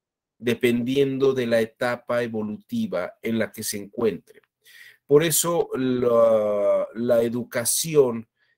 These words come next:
tiene ciertas asignaturas y desarrolla cierto, tiene ciertos objetivos y desarrolla ciertas competencias en cierta etapa de la vida,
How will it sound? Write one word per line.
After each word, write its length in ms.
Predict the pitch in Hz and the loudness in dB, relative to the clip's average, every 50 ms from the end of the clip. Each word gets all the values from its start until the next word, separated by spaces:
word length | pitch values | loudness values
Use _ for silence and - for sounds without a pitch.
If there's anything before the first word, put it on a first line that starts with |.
| _ _ _ | _ _ _
tiene 320 | - 131 135 131 135 123 | -4 -2 -2 -2 0 0
ciertas 580 | 117 - - 139 135 139 131 - - 135 123 - | 0 0 0 2 2 2 2 0 -2 -6 -6 -6
asignaturas 1120 | 113 - - 110 113 110 107 101 - - 131 127 127 123 120 113 113 110 - - - _ _ _ _ _ _ | -8 -8 -6 -4 -4 -4 -4 -4 -6 -6 -4 -2 0 2 2 2 0 0 -4 -8 -12 _ _ _ _ _ _
y 300 | - 101 110 107 107 107 | -12 -8 -8 -8 -6 -4
desarrolla 580 | 101 110 107 - - 104 110 120 123 123 120 113 | -4 -2 -2 -2 -4 -4 -4 -2 0 0 -2 -2
cierto, 480 | - - - 127 117 - - 127 117 | -2 -2 -2 -2 -2 -4 -6 -10 -8
tiene 180 | - 135 131 127 | -6 -6 -4 -4
ciertos 280 | - 123 113 120 113 | -4 -6 -8 -10 -12
objetivos 520 | 113 95 104 104 - 123 123 120 113 107 - | -12 -12 -14 -12 -8 -6 -6 -6 -6 -8 -8
y 40 | 104 | -10
desarrolla 340 | 95 - 101 98 113 113 | -10 -8 -4 -4 -4 -4
ciertas 280 | 110 - 113 107 - - | -4 -6 -8 -10 -10 -8
competencias 880 | - 120 113 - 120 113 - 123 117 107 101 - - 104 104 - - _ _ _ _ _ _ | -6 -6 -6 -6 -8 -8 -6 -6 -6 -6 -6 -6 -8 -8 -8 -10 -14 _ _ _ _ _ _
en 200 | - 107 107 110 | -8 -6 -4 -4
cierta 640 | 113 - - - 135 139 135 131 127 127 120 - 131 | -4 -4 -4 -4 0 2 4 4 4 2 0 0 -2
etapa 520 | 127 113 - _ - 95 90 - - 101 101 | -2 -2 -4 _ -6 -6 -6 -6 -6 -4 -2
de 120 | 107 110 | 0 0
la 100 | 117 120 | 0 0
vida, 400 | 127 151 143 110 92 92 95 - | -2 -4 -4 -4 -4 -4 -6 -6